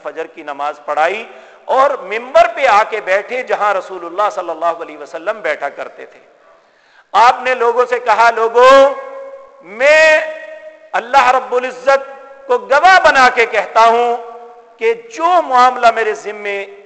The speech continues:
دیا گیا، میں تین دن اور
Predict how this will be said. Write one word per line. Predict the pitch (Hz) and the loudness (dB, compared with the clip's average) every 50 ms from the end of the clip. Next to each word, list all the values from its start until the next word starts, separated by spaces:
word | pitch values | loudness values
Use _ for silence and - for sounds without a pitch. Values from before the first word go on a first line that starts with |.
| _ _ - | _ _ -14
دیا | 262 311 359 330 311 302 302 | -6 0 2 4 4 4 4
گیا، | 294 277 285 294 285 285 277 285 - - - - - | 4 6 6 6 6 6 2 0 -8 -12 -16 -16 -16
میں | 190 208 226 214 220 - - | -12 -10 -10 -10 -10 -12 -20
تین | 240 226 247 254 254 254 254 254 233 175 - | -16 -14 -14 -12 -10 -10 -10 -10 -12 -16 -12
دن | 208 233 240 240 233 - - | -10 -8 -8 -8 -10 -10 -6
اور | 196 220 208 | -4 -4 -4